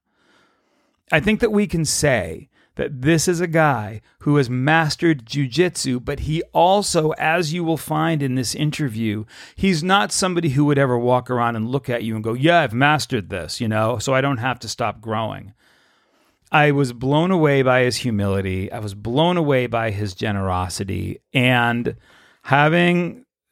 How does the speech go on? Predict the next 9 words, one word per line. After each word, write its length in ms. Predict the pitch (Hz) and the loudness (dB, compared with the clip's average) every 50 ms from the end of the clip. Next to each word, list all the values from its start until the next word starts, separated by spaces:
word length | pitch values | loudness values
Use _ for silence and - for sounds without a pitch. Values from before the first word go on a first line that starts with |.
| _ | _
the 160 | - 139 131 120 | 0 2 4 6
opportunity 920 | 120 120 117 - 120 110 - - 120 117 113 107 101 107 107 104 101 104 | 6 4 2 0 -4 -4 -4 -2 -2 0 2 2 2 2 2 2 2 0
to 160 | - - 110 104 | -2 -4 -4 -4
spend 380 | - - - 131 123 123 120 | -4 -2 -2 -2 -2 -2 -2
time 520 | 120 101 110 110 107 107 104 104 113 - _ _ _ _ - - | -4 -2 0 2 2 2 2 0 -2 -4 _ _ _ _ -6 0
with 200 | 131 151 160 120 | 2 2 2 2
him 420 | 117 113 110 107 104 101 101 98 - _ _ _ _ _ _ _ _ _ _ _ | 2 2 2 4 4 2 2 0 -2 _ _ _ _ _ _ _ _ _ _ _
was 1080 | - 123 113 113 117 117 113 110 110 110 107 104 104 104 101 95 - - - - - _ _ _ _ _ _ _ - | -6 -2 2 2 4 4 4 4 4 4 4 4 2 0 0 -2 -2 -4 -6 -6 -8 _ _ _ _ _ _ _ -16
great. 480 | 107 - 104 95 90 90 - - - | -10 -4 -2 -2 -2 -2 -6 -10 -16